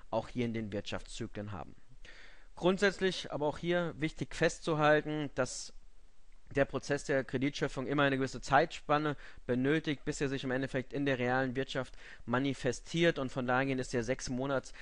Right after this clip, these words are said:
Kreditimpuls als vorlaufender Indikator oder mit einer Zeitverschiebung von sechs Monate durchaus ein interessanter Indikator und auch ein sehr treffender Indikator für die Entwicklung in der realen Wirtschaft.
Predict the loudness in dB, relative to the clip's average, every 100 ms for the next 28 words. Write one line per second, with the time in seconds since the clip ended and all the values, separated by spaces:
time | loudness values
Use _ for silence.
0 | -14 -6 0 2 2 0 -2 0 2 4
1 | 4 0 -8 -2 0 -2 -6 0 2 4
2 | 2 2 -2 -2 -2 -4 0 0 2 0
3 | -2 -2 -2 -4 0 4 4 2 -4 -4
4 | -6 -6 -6 -6 -6 -4 -4 -6 -8 -14
5 | -8 2 2 4 0 0 -2 -2 -4 -2
6 | 0 0 -2 -10 -2 0 2 0 2 2
7 | 4 2 -2 -2 -4 -2 0 0 0 0
8 | 0 -2 0 -2 0 -2 0 -2 -4 -4
9 | -4 -6 -10 -4 -2 0 0 -2 -2 -2
10 | 0 2 2 2 0 0 0 -2 -8 -10